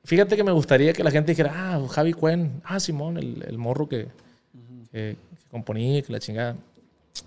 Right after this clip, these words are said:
Speaker 1: Creo que es lo, es lo que todo el mundo quiere, ¿no?
Speaker 2: La, la vida está lleno de,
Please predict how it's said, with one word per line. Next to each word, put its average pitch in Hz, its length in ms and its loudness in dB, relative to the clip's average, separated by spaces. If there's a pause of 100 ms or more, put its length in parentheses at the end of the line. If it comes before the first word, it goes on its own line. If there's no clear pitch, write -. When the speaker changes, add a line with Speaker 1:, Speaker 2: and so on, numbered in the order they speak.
Speaker 1:
Creo 139 200 2
que 160 80 2
es - 80 -2
lo, 147 240 4
es 139 80 0
lo 151 100 4
que 143 80 0
todo 135 160 0
el 143 60 0
mundo 147 180 0
quiere, 123 320 -2
¿no? 120 160 -4 (320)
Speaker 2:
La, 180 180 -8
la 180 180 2
vida 170 240 4
está 196 240 0
lleno 190 360 0
de, 135 680 -2